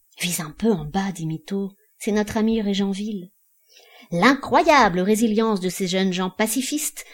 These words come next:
de cette jeune fille martyrisée par sa propre mère, dont le visage baigné de sang et de larmes conserve encore l'empreinte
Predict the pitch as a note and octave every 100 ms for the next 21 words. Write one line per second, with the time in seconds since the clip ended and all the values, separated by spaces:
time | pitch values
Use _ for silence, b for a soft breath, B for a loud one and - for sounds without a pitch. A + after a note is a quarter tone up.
0 | B G#3+ G#3+ G#3+ G3 G#3 G#3 A3 F#3 A3
1 | - B3+ A3+ A3 A#3+ F3 - E3 G#3+ G#3
2 | G#3 F#3 F#3+ G3+ G3 E3+ E3 D#3 F3+ F#3+
3 | F#3 E3 D#3+ E3+ E3+ E3 D#3+ - F#3 E3
4 | D#3+ E3+ F3 F3+ E3+ E3+ C4 B A3 G#3
5 | G3+ F#3 F3+ F3 E3+ E3+ F3 E3+ G3 F3
6 | D3+ -